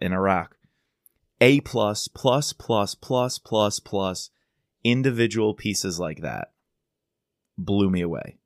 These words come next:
I have to say it's kind of a shame. The plot, the storyline didn't do as much for me. So because of that, I gotta go B minus,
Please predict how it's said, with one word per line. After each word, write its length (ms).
I 100
have 180
to 80
say 180
it's 140
kind 240
of 60
a 40
shame. 500
The 220
plot, 500
the 80
storyline 880
didn't 360
do 200
as 100
much 220
for 140
me. 280
So 560
because 320
of 100
that, 220
I 100
gotta 220
go 280
B 160
minus, 640